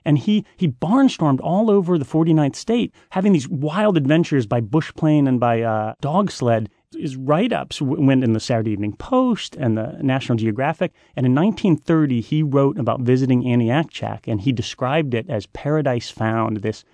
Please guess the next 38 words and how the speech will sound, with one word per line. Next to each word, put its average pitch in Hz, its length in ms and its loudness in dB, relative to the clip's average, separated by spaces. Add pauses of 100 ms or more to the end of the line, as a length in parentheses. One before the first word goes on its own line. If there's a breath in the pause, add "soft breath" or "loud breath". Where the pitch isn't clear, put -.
(200 soft breath)
this 120 180 -12
lost 123 500 -2
world 135 460 0
where 113 260 -2 (400)
orchids 139 600 0
bloomed 131 640 2
in 123 180 2
the 104 80 0
volcanically 123 680 -2
warmed 107 280 0
soil, 151 720 0
and 110 240 -4 (280 soft breath)
the 113 100 -2
rabbits 131 600 0
were 110 80 -4
gigantic, 127 800 0
and 113 120 -2
they 98 100 -6
came 131 340 0
up 131 180 0
and 110 140 -2
walked 123 300 -2
right 120 240 0
up 123 120 -2
to 123 120 0
his 110 160 -2
crew, 127 400 4
which 117 220 0
was 101 180 -2 (420 soft breath)
a - 80 -10
bunch 117 300 -2
of 110 100 -4
the - 60 -14
Santa 120 280 -2
Clara 110 260 -2
football 120 420 -2
players, 113 480 -2
and, 104 200 -2